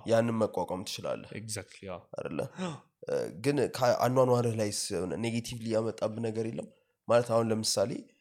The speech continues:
Speaker 1: እ፣ ዛሬ ማታ፣ እ፣ ከጓደኞች ጋር መገናኘት ነበረብህ፣
Speaker 2: <clears throat>
Speaker 1: ግን ያው አንተ ጂም መሄድ
Speaker 2: አዎ፣
Speaker 1: አለብህ።
Speaker 2: አዎ።
Speaker 1: እና እንደዛ ያንተ ላይ ደግሞ ኮምፕሮማይዝ ያደረግብህ ነገር የለም? ላይክ ፐርሰናል ላይፍ ላይ።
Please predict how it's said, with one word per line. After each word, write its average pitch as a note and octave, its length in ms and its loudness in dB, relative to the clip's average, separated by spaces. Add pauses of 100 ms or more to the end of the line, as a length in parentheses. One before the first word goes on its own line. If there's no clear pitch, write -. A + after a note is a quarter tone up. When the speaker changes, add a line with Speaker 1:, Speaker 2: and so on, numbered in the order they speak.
(260)
Speaker 1:
እ፣ - 140 -2 (560)
ዛሬ A2+ 300 4 (120)
ማታ፣ A2 300 2 (500)
እ፣ - 120 -10 (340)
ከጓደኞች A2+ 800 2
ጋር G2 160 0
መገናኘት G2 480 -2
ነበረብህ፣ D#2 560 -2
Speaker 2:
<clears throat> - 20 -12
Speaker 1:
ግን C#3+ 160 -4 (380)
ያው - 160 0
አንተ C2 240 -2 (280)
ጂም A#2 200 -4
መሄድ A2+ 200 2
Speaker 2:
አዎ፣ G#2 60 8
Speaker 1:
አለብህ። D#2 340 0
Speaker 2:
አዎ። F2+ 120 -8 (600)
Speaker 1:
እና B2+ 120 0 (200)
እንደዛ A#2 360 -2 (460)
ያንተ A2+ 340 0
ላይ A2+ 200 2
ደግሞ A2+ 260 0
ኮምፕሮማይዝ B2 500 2
ያደረግብህ A2+ 460 -2
ነገር A2 220 -4
የለም? - 240 -6
ላይክ D#2+ 200 -2
ፐርሰናል A2+ 400 0
ላይፍ F2 220 -2
ላይ። - 160 -14